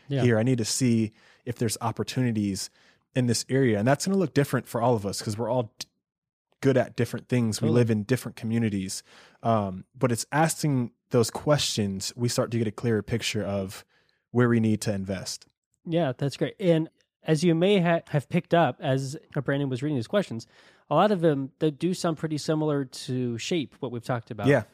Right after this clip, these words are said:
Speaker 2: absolutely.
Speaker 1: Um, so, so a big encouragement, um,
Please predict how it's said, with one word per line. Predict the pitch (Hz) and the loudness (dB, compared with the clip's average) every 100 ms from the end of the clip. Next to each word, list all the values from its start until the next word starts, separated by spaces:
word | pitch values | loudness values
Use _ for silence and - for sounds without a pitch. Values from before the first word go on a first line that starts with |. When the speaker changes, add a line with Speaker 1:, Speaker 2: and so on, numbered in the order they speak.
| _ 131 | _ -6
Speaker 2:
absolutely. | 123 165 156 | -2 2 4
Speaker 1:
Um, | 147 151 143 | 4 -2 -6
so, | - - 151 147 147 143 165 180 | -4 4 6 6 2 -4 -14 -12
so | - - 151 | -8 0 2
a | 143 | 4
big | 160 202 | 2 0
encouragement, | 196 - 170 143 143 135 - _ - | 0 0 0 0 0 0 -2 _ -2
um, | 139 131 123 120 117 | 2 2 2 -2 -6